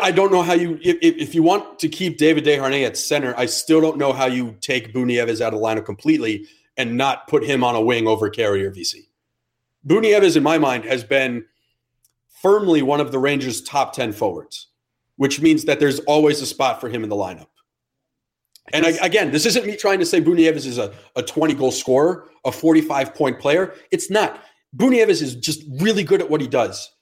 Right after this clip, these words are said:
Speaker 1: And the Rangers don't have enough players in this lineup that are simply really good at what they do. And it might be really good for ten to twelve minutes a night, but that's ten or twelve minutes a night you don't have to worry about him.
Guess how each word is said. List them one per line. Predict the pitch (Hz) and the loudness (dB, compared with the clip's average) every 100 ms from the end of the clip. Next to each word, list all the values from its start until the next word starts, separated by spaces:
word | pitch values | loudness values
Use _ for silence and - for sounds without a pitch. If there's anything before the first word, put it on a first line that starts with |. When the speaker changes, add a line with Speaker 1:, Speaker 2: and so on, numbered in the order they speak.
| _ - | _ -2
Speaker 1:
And | 151 | 2
the | 156 | 4
Rangers | 170 208 190 - | 4 2 -4 -4
don't | 165 175 | -2 -2
have | 156 180 | 0 0
enough | 170 165 - | 2 -2 -2
players | 160 156 131 | 0 2 0
in | 127 | -4
this | 127 - | -6 -2
lineup | 131 123 110 | -2 -2 -2
that | 123 | 0
are | 120 113 - - | 2 0 -4 -12
simply | - - 185 165 165 127 | -6 0 0 2 0 0
really | 135 147 135 | -2 0 0
good | 131 | 0
at | 123 | 0
what | 117 | -2
they | 113 | -2
do. | 104 104 95 _ _ - | -2 -4 -4 _ _ -4
And | 147 147 135 123 - | -2 0 -2 -6 -2
it | 156 151 | 0 2
might | 156 170 180 | 0 -2 -4
be | 185 175 147 143 | -4 -4 -6 0
really | 185 170 | 2 4
good | 165 165 | 4 2
for | 180 | 2
ten | 160 165 160 | 2 2 0
to | |
twelve | 160 165 147 | 2 0 4
minutes | 170 165 | 2 4
a | |
night, | 139 170 220 - _ _ | 2 2 0 -8 _ _
but | 131 | -2
that's | 135 - | -2 -4
ten | 147 160 | 0 2
or | |
twelve | 165 175 151 | 4 0 2
minutes | 165 | 0
a | 156 | 0
night | 147 147 | -2 -2
you | 131 | -10
don't | 101 123 123 | -2 -2 0
have | 123 - | -6 -6
to | |
worry | 110 104 95 | -2 -2 -2
about | 95 | -8
him. | 90 | -14